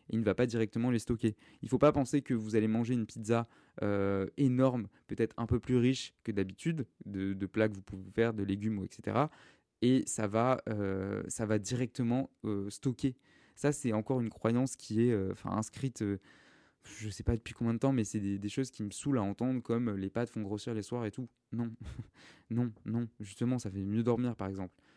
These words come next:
Mais bon, je vais pas rentrer dans les détails parce que, je, encore une fois, je ne suis pas diététicien. Pardon. Mais ce que je veux te dire par là, c'est que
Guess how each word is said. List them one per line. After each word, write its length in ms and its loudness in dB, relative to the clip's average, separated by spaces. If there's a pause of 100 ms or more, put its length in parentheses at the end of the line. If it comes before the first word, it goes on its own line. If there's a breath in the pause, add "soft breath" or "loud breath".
(140 soft breath)
Mais 80 0
bon, 220 -4
je 80 -6
vais 80 -2
pas 100 2
rentrer 260 0
dans 120 2
les 100 0
détails 320 -2
parce 180 -12
que, 100 -10
je, 100 -10
encore 200 -4
une 100 -4
fois, 140 2
je 60 0
ne 80 -4
suis 140 -20
pas 180 0
diététicien. 720 -8 (200)
Pardon. 280 0 (640 loud breath)
Mais 320 2
ce 100 -16
que 120 -6
je 120 -8
veux 100 -4
te 60 -10
dire 220 0
par 160 -6
là, 200 0
c'est 220 -10
que 280 -2